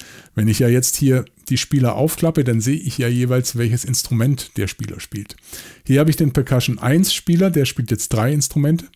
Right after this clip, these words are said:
die sehe ich hier. Und hier der Percussion zwei Spieler, der spielt ja nur jetzt die Triangel. Und so kann ich jetzt zum Beispiel das Clash Cymbal einfach hier nehmen und kann das einfach dann hier zu dem Percussion zwei Spieler verschieben.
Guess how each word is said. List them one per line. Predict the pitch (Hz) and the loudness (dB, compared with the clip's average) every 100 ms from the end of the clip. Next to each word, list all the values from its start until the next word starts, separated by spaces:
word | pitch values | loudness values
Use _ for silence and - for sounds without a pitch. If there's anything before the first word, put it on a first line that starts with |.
| _ _ - | _ _ -6
die | 120 | -2
sehe | 117 107 | -2 -2
ich | 104 | -4
hier. | - 131 202 - _ - - - - - - - _ | -2 0 0 -4 _ -20 -20 -18 -20 -20 -20 -20 _
Und | 135 131 131 - - _ _ _ _ - | 2 4 4 -2 -12 _ _ _ _ -8
hier | - 139 | 0 2
der | 139 | 2
Percussion | 113 117 120 - 113 | 2 0 0 -2 -2
zwei | 117 117 | 0 0
Spieler, | - 156 139 | 0 0 0
der | 120 | 0
spielt | 113 - 113 | -4 -4 -4
ja | 107 | -4
nur | 113 120 | -2 -4
jetzt | - | -2
die | 113 | -6
Triangel. | - 139 107 107 160 - _ _ _ _ _ _ _ _ _ _ _ - - - | -2 -2 -2 0 0 -2 _ _ _ _ _ _ _ _ _ _ _ -20 -14 -4
Und | 117 | -2
so | 117 | 2
kann | 135 | 2
ich | 135 | 4
jetzt | 135 131 | 2 0
zum | 123 | 0
Beispiel | 110 110 127 | 0 0 -2
das | 104 - | -4 -4
Clash | 147 156 - | 0 0 0
Cymbal | - 123 151 | -2 0 0
einfach | 110 113 110 | -2 -2 -2
hier | 104 107 | -2 -2
nehmen | 110 143 175 190 _ - - _ - | -2 -2 -2 -4 _ -20 -20 _ -8
und | 147 | -4
kann | 131 | 0
das | 123 110 | 0 0
einfach | 123 139 165 160 - _ _ _ _ _ - _ _ _ _ _ _ - | -2 0 0 -2 -6 _ _ _ _ _ -20 _ _ _ _ _ _ -6
dann | 104 | -2
hier | 98 113 127 - _ _ - | 0 0 0 -4 _ _ -6
zu | 110 | -2
dem | 110 113 | -2 -2
Percussion | 117 - 98 123 | -2 -2 -4 -4
zwei | - 123 156 | -2 0 0
Spieler | - 98 - | -2 -6 -8
verschieben. | - - 104 | -14 -10 -10